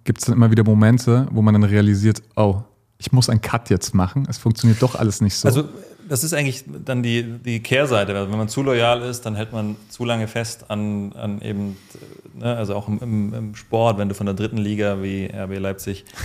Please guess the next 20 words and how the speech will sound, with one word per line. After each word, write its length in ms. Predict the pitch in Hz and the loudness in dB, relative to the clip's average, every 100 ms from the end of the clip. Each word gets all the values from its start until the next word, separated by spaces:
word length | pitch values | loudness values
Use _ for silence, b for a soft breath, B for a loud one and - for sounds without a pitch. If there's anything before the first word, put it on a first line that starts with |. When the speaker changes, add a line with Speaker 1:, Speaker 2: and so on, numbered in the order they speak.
| - | -6
Speaker 2:
in 80 | 104 | 2
die 60 | 123 | 4
erste 260 | 123 120 | 4 2
Liga 240 | 107 104 98 | 0 0 0
gehst, 340 | 101 107 - b b b b | -2 -2 -6 b b b b
ähm, 360 | 104 101 98 - - - - - - | -2 0 -2 -6 -14 -18 -20 -20 -14
können 260 | - 117 113 | -2 0 2
halt 160 | 104 | 0
die 80 | 110 | -4
Spieler, 280 | 110 110 107 | -6 -2 0
die 140 | 101 | 0
in 80 | 104 | -2
der 100 | 104 | -4
dritten 220 | 101 117 | -4 -4
Liga 240 | 120 107 104 | -2 -2 -2
für 140 | - | -4
dich, 360 | 98 101 - - | -8 -10 -12 -20
äh, 400 | - - - - | -20 -16 -14 -14
Key-Leistungsträger 880 | 110 - 110 113 120 117 - 104 98 | -10 -4 2 2 0 -2 -2 0 0
waren, 540 | 92 95 98 101 107 | -2 -2 -2 -4 -8